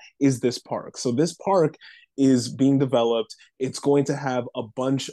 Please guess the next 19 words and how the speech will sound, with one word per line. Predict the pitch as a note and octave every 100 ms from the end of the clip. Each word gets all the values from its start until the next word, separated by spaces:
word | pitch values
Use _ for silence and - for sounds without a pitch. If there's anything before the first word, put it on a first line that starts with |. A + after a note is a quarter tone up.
| -
of | A#2+ A#2 G#2+
recreations | B2+ C#3 - B2 B2 B2 C3+ A#2+ A#2
of | B2+ G#2+
buildings | C3 C3+ C3 B2+ A#2+
from | A#2+ A2+
the | G#2
Studio | G#2+ - B2 A#2
Ghibli, | A2+ A#2+ A2 A2 A2 G#2+ _ _ _ -
uh, | A2 A2
movies, | A2 B2 E3 B3+ C#4+ - - _ _ -
and | G#3 F3+ C#3+
you're | C#3
not | C#3+
gonna | D#3 C#3+
be |
able | C#3 C3+
to | C#3
use | B2 A#2+
your | B2